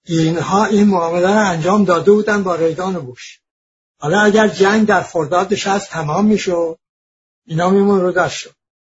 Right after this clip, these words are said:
و اینها رفتن پیش آقای خمینی در خرداد شصت، سه نفر. آقای بهشتی، آقای خامنه‌ای، آقای هاشمی رفسنجانی. گفتن: «آقا، این بنی صدر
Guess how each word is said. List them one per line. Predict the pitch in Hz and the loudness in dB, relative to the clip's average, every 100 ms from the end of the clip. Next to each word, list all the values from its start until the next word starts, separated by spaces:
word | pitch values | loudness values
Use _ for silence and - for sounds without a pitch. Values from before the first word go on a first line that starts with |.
| _ 131 | _ -4
و | 151 151 151 - | 0 0 0 -2
اینها | 175 156 151 190 | -4 -4 0 2
رفتن | 190 - 220 196 | 0 0 0 0
پیش | 190 | -2
آقای | 202 180 202 | 0 0 0
خمینی | - 165 151 143 139 | -2 -4 -6 -6 -8
در | 135 143 | -6 -8
خرداد | - 160 147 185 143 | -6 -6 -4 -4 -4
شصت، | - 120 - - | -10 -10 -12 -10
سه | 170 | -8
نفر. | 117 - - _ _ _ _ _ _ - | -8 -10 -18 _ _ _ _ _ _ -8
آقای | 143 156 156 | -4 0 0
بهشتی، | 143 139 143 - 175 185 220 | 0 0 -2 -4 0 0 0
آقای | 156 143 147 143 | -4 -6 -6 -8
خامنه‌ای، | - 143 139 143 135 170 240 247 _ _ _ - | -6 -6 -6 -4 -4 -2 -2 -4 _ _ _ -14
آقای | 147 135 160 185 196 | -10 -4 0 2 2
هاشمی | 170 147 127 151 139 190 180 | -2 -8 -8 -8 -6 -4 -4
رفسنجانی. | 120 - 123 - _ _ _ _ _ _ | -8 -12 -20 -20 _ _ _ _ _ _
گفتن: | 185 170 208 202 | -4 -2 0 0
«آقا، | 190 156 | 0 -2
این | 135 - 180 175 202 _ _ _ _ - | -6 -6 -6 -6 -10 _ _ _ _ -8
بنی | 147 147 131 | -4 -4 -4
صدر | - 190 202 | -2 0 0